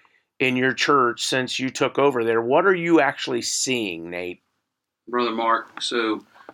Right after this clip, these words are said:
Speaker 2: this January will be five years I've been there full time, and, and, uh, the question was, is this revival in this church? And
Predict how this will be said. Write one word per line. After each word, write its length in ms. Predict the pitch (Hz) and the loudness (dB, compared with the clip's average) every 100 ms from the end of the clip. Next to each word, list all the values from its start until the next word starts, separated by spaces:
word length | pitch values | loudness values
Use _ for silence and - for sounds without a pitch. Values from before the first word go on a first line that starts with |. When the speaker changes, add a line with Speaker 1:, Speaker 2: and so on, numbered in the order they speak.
| - | -6
Speaker 2:
this 160 | 120 - | -4 -2
January 580 | 117 117 107 104 101 | -2 -2 -4 -4 -4
will 60 | 98 | -6
be 140 | 98 | -8
five 400 | 92 104 101 98 | -8 -2 -2 -2
years 280 | 98 98 90 | -4 -6 -6
I've 160 | 101 92 | -10 -10
been 140 | 92 | -8
there 120 | 95 | -8
full 200 | - 95 | -6 -10
time, 400 | 90 101 101 95 | -6 -4 -4 -4
and, 160 | 90 90 _ _ _ _ _ _ | -8 -12 _ _ _ _ _ _
and, 400 | 87 87 87 87 | -18 -16 -14 -8
uh, 220 | 85 80 | -6 -6
the 140 | 117 | -6
question 440 | 117 147 151 147 113 | -2 -2 -2 -4 -4
was, 520 | 110 120 104 95 - _ _ _ _ _ _ _ _ _ - | 0 0 0 -6 -10 _ _ _ _ _ _ _ _ _ -10
is 240 | 113 - | -8 -4
this 240 | 123 123 127 | -2 -2 -2
revival 640 | 104 104 107 113 98 95 | -4 0 2 2 -2 -6
in 160 | 92 92 | -8 -8
this 160 | 90 | -10
church? 500 | - 135 101 - - _ _ | -6 -4 -4 -8 -18 _ _
And 400 | 95 98 98 95 | -12 -8 -6 -8